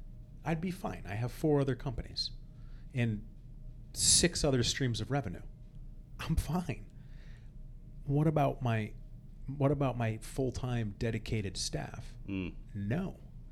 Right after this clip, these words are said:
Speaker 1: And they're not gonna get a fucking job down the street at the next gym 'cause they're closed. So, yeah, it, I really, I just took it upon myself to just work my fucking balls off. I mean, I'm talking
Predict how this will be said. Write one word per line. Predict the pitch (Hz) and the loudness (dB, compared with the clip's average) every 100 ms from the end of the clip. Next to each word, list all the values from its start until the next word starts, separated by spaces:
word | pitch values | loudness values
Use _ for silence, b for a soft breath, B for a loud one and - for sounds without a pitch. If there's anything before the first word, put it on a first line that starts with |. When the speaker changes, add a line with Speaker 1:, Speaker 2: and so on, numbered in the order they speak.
| - - | -14 0
Speaker 1:
And | 110 107 | 4 4
they're | |
not | 107 135 143 | 4 4 2
gonna | 123 | 0
get | 117 120 | 2 2
a | 110 | 0
fucking | - 139 - 113 107 113 | 0 0 0 -2 -4 0
job | 127 127 127 | 4 6 6
down | 131 127 | 4 2
the | 117 | 0
street | - 156 190 | 2 4 4
at | 117 - | 2 0
the | |
next | 127 196 - | 0 0 0
gym | - 143 | 0 2
'cause | 170 160 | 2 2
they're | 185 180 | 4 4
closed. | - 277 302 226 123 - - - - B B B B B B B B | 10 12 12 12 12 8 -4 -8 -12 B B B B B B B B
So, | - 160 156 156 147 - - - - - | 4 10 12 12 10 4 -10 -12 -12 -6
yeah, | - 214 311 92 | 0 2 4 2
it, | 90 110 117 - - | 2 2 2 -6 2
I | 139 | 6
really, | 156 190 175 | 6 6 4
I | 147 | 2
just | - 175 - | 2 2 4
took | 185 175 | 4 6
it | |
upon | 175 - 180 | 6 4 0
myself | 180 170 - 185 - | 2 2 4 0 0
to | 147 | -2
just | 147 - | -2 -2
work | 117 117 147 160 | 6 8 8 4
my | 147 | 0
fucking | - - 160 143 113 | 0 -2 0 0 4
balls | 127 165 160 | 8 8 8
off. | 107 113 139 - B B B B B - | 6 4 2 -4 B B B B B 2
I | |
mean, | 135 | 4
I'm | 147 | 6
talking | 165 160 160 160 151 156 151 | 4 4 4 4 4 2 -4